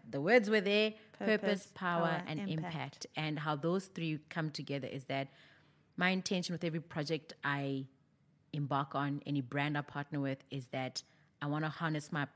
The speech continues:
Speaker 1: purpose
Speaker 2: Mm.
Speaker 1: so that I can watch its power
Speaker 2: Sure.
Speaker 1: and watch the
Speaker 2: Sure.
Speaker 1: impact of that,
Speaker 2: Sure.
Speaker 1: you know.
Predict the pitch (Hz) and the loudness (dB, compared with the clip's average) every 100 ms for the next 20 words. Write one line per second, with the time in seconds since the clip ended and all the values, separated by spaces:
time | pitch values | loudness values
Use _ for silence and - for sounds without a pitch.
0 | _ - 180 165 131 - 220 208 190 175 | _ 0 0 0 -6 -6 -6 -4 -6 -8
1 | - 147 139 135 - 147 143 - 147 135 | -6 -2 -2 -4 -6 -6 -6 -4 0 0
2 | 131 - _ _ _ _ _ _ _ _ | -2 -8 _ _ _ _ _ _ _ _
3 | _ _ _ _ _ _ _ - 143 143 | _ _ _ _ _ _ _ -8 -2 4
4 | 170 - 160 - - 175 233 151 127 170 | 4 2 -4 -6 -6 -2 0 0 -2 -12
5 | _ _ - - - - 240 190 - - | _ _ -20 -16 -14 -8 -6 -6 -8 -4
6 | 175 151 165 - 143 - 226 180 190 131 | 0 2 2 0 -4 2 4 4 0 -2
7 | - 139 131 - 165 - - - 214 180 | -4 -8 -8 -8 -10 -10 -10 -4 -4 0
8 | 147 135 | 0 -2